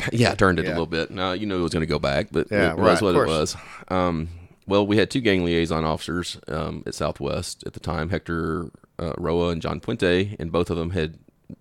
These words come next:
Speaker 1: uh, uh, went to the gang unit officially,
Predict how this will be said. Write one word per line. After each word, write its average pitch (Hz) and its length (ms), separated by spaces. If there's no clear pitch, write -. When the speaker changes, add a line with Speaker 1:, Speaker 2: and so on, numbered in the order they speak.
Speaker 1:
uh, 76 280
uh, 87 280
went 107 180
to 101 80
the 87 80
gang 90 200
unit 85 240
officially, - 520